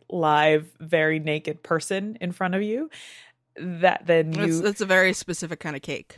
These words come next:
Speaker 1: Oh, yeah, that you're, like, kind of forced to look at and draw. So <laughs> the, the first few drawings, it's like,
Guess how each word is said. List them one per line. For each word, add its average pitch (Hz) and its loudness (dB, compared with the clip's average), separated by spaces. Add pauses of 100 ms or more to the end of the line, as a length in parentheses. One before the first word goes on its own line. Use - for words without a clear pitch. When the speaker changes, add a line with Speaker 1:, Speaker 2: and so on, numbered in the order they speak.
(160)
Speaker 1:
Oh, 285 8
yeah, 349 8
that 233 6
you're, 240 6
like, 226 4
kind 262 0
of 254 0
forced 262 6
to 294 0
look 220 0
at 339 4 (100)
and 214 4
draw. 180 2 (120)
So 196 6
<laughs> - -16
the, 247 4 (360)
the 285 6
first 226 -2
few 247 -2
drawings, 269 2
it's 226 -4
like, 214 0